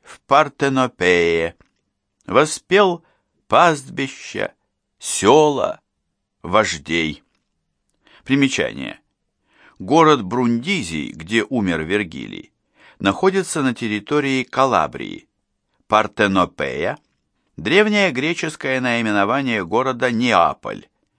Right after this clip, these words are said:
В последней строке содержится намек на три главных произведения Вергилия: "Буколики", пастбища, "Георгики", села,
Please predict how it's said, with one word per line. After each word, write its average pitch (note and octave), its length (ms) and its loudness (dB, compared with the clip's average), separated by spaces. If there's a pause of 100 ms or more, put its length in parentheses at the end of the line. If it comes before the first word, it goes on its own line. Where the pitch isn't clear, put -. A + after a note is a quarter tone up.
(360)
В - 80 -20
последней E3 640 0
строке B2 480 -4
содержится B2 720 -4
намек A2+ 540 -2 (500)
на B2 180 0
три F#3+ 240 -4
главных D3+ 580 2
произведения A#2 840 -4
Вергилия: A#1+ 760 -6 (680)
"Буколики", A#2 1000 2 (300)
пастбища, B2+ 840 -2 (200)
"Георгики", A#2 1200 2
села, C#3 640 -2